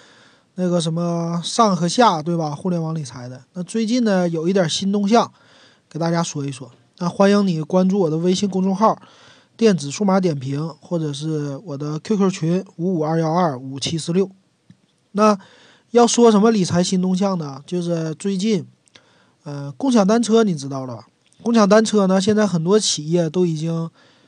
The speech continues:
倒闭了，对吧？开始迎来倒闭潮。然后共享单车呢，等于说也就做了一年多一些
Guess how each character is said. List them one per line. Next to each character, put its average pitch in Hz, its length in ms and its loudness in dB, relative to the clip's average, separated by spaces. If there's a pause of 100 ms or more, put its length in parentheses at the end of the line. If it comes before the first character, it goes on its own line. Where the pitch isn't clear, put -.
(220)
倒 156 120 -2
闭 208 220 2
了， 147 300 -4
对 175 120 -4
吧？ 160 280 -2 (200)
开 196 200 2
始 185 160 0
迎 175 140 0
来 185 140 2
倒 156 140 -6
闭 170 160 -4
潮。 113 300 -14 (480)
然 190 120 2
后 214 60 6
共 262 160 -2
享 214 160 4
单 214 160 4
车 202 240 0
呢， 185 460 2
等 165 160 -4
于 196 80 -2
说 196 200 0
也 151 60 -2
就 160 140 -4
做 233 220 2
了 175 100 0
一 214 160 -4
年 147 420 -8
多 151 260 -6
一 165 80 -2
些 135 280 -10